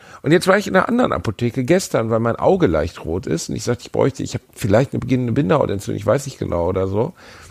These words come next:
Haben Sie da was? Und das erste, was sie rausholte, war homöopathisch. Und ich guck sie an, ich sag,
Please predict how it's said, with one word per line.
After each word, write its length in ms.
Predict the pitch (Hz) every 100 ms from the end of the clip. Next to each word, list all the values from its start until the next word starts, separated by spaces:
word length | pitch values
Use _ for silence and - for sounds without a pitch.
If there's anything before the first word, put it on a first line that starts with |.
| -
Haben 180 | 139 175
Sie 100 | 117
da 120 | 78
was? 280 | - - - -
Und 120 | 104
das 80 | 113
erste, 320 | - 202 -
was 100 | -
sie 80 | -
rausholte, 540 | - 104 - 107 135
war 100 | 120
homöopathisch. 760 | 117 131 139 - 170 185 - -
Und 100 | -
ich 100 | 101
guck 140 | 131
sie 160 | 123 -
an, 100 | 127
ich 80 | 120
sag, 300 | 117 113